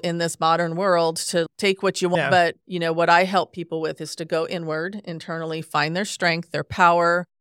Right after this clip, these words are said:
Speaker 1: what it is they truly want, 'cause a lot of people don't know, and then being able to eff-,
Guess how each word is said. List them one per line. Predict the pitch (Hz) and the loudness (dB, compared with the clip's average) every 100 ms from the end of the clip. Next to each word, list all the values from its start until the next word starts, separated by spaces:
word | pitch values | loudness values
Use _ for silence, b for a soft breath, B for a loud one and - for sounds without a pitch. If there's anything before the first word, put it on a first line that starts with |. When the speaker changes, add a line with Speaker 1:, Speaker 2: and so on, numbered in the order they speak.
| _ | _
Speaker 1:
what | - 190 | -2 2
it | 202 | 2
is | 202 | 2
they | 190 156 | -2 -2
truly | - 294 220 | -4 -4 -2
want, | 151 147 - | -2 -4 -6
'cause | - | -4
a | |
lot | 143 | -4
of | 139 | -4
people | 147 170 | -8 -6
don't | 139 139 | -4 -2
know, | 170 180 165 185 _ _ _ | 2 2 2 -2 _ _ _
and | 180 185 180 | -2 -2 0
then | 180 180 | 0 0
being | 170 180 180 | -2 -4 -2
able | 175 165 | -2 0
to | 156 | -2
eff-, | 156 | -4